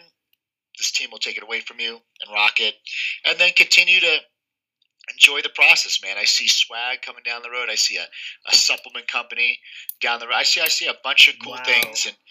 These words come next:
Speaker 1: and, uh, and here's the thing, and that's just you and I talking now, but who knows the relationships and course it'll take. Like, it's just gonna, it's always gonna, you know, two years from now, it's gonna always be better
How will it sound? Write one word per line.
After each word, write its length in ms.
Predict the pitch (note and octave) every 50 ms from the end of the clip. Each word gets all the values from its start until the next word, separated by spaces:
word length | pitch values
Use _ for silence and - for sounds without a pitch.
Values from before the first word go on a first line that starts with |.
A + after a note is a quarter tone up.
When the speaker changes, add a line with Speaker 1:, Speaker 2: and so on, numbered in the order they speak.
| - - - - - - _ _ _ -
Speaker 1:
and, 240 | C3+ C#3 C#3 - -
uh, 240 | C#3 C#3 C#3 C3+ - - -
and 120 | C#3+ D3 C#3+ D3
here's 260 | - E3+ E3+ D#3+ D#3+
the 40 | D3+
thing, 380 | - - G3+ G#3+ A#3 A#3 - - - - - - _ _
and 100 | C3+ C#3+
that's 240 | D#3 F#3 G#3 - -
just 220 | - - - -
you 80 | E3 E3
and 100 | D#3 C#3+
I 60 | C#3 C#3
talking 360 | - D3+ C#3 C#3+ D3 D3 D3
now, 180 | D#3 F3+ G3 F3+ -
but 120 | C#3 C3 - - - - -
who 120 | F3 G3+ G3+
knows 300 | D3+ D#3 F3 F3+ E3+ -
the 80 | D#3
relationships 680 | C#3 B2+ B2+ B2+ C3 - - - - C3+ B2+ - - -
and 140 | B2 A2+ -
course 340 | - A#2+ B2 A#2+ A2+ -
it'll 160 | - G#2 G2+ G2
take. 220 | - F#2+ F2+ -
Like, 220 | B2+ B2+ - - - - - - - - -
it's 160 | - D#3 D#3
just 160 | - - - -
gonna, 140 | - D#3+ -
it's 240 | - C#3+ C#3 - -
always 280 | - D#3 E3+ F#3+ G3 -
gonna, 200 | F#3+ F3 E3 D3+ - _ -
you 120 | A2+ C3+
know, 140 | C#3 C3 C3
two 180 | C3+ - D3 D3
years 240 | D3 D3 D3 -
from 100 | - C#3
now, 160 | C#3+ C#3 C#3 C3+
it's 80 | B2+ -
gonna 140 | - -
always 240 | - A#2+ C3+ C3+ B2+
be 140 | - - A#2
better 360 | - A#2 A2+ A2+ A2+ A2+ A2